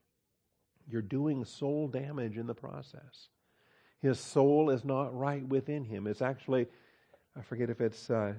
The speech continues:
nephesh there, if it's lave for the heart. It's nephesh, all right.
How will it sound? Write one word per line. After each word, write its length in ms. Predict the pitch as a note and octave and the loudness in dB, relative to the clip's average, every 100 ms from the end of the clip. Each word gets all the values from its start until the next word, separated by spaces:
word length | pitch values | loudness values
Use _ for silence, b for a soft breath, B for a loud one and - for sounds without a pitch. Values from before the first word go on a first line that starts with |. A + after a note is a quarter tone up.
| A2+ | -2
nephesh 480 | B2+ B2+ B2 - | -2 0 -2 -2
there, 240 | - B2 B2+ | -2 0 0
if 140 | A2 | 0
it's 240 | A2+ - - | -2 -2 -6
lave 560 | A2 A2+ A#2+ A2+ B2+ B2+ | 0 2 4 4 2 -2
for 120 | - G#2 | -4 -2
the 80 | |
heart. 480 | G#2 - A#2+ A2+ D3 - _ _ _ | -4 -2 0 2 0 -6 _ _ _
It's 140 | A2+ C3+ | -6 0
nephesh, 440 | C#3+ A#2 G#2+ B2 - _ _ - | 2 2 -2 -6 -10 _ _ -6
all 80 | A#2+ | -4
right. 320 | G#2+ A2+ | -2 -4